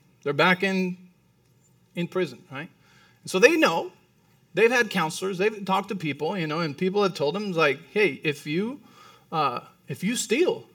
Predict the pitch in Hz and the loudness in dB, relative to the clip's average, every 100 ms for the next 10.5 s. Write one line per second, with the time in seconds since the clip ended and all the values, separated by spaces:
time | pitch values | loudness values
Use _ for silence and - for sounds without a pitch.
0 | - 147 147 196 220 202 185 180 226 214 | -6 -6 0 0 0 0 0 -2 -6 -2
1 | 202 180 233 151 151 160 170 180 170 208 | 0 2 0 -4 -8 -6 -4 -2 0 0
2 | 190 220 220 214 240 254 202 - _ _ | 2 2 2 2 2 2 -2 -10 _ _
3 | _ - 196 240 220 196 196 185 - _ | _ 0 4 4 4 2 0 -6 -16 _
4 | _ _ _ 190 190 185 196 208 302 208 | _ _ _ 0 2 2 0 -4 -6 -10
5 | - _ _ _ _ _ - 151 147 175 | -12 _ _ _ _ _ -6 -4 0 2
6 | 202 302 339 285 269 320 180 127 160 196 | 4 4 2 2 2 0 -2 -2 -2 -2
7 | 123 - 107 127 120 117 160 - _ _ | -4 -12 -14 -14 -14 -14 -14 -16 _ _
8 | 139 131 180 _ _ _ - - - _ | -20 -20 -20 _ _ _ -20 -18 -18 _
9 | 139 135 - 143 165 - 123 156 180 127 | -8 -8 -6 -4 -4 -6 -8 0 2 2
10 | - 131 135 127 131 | -4 -8 -8 -10 -14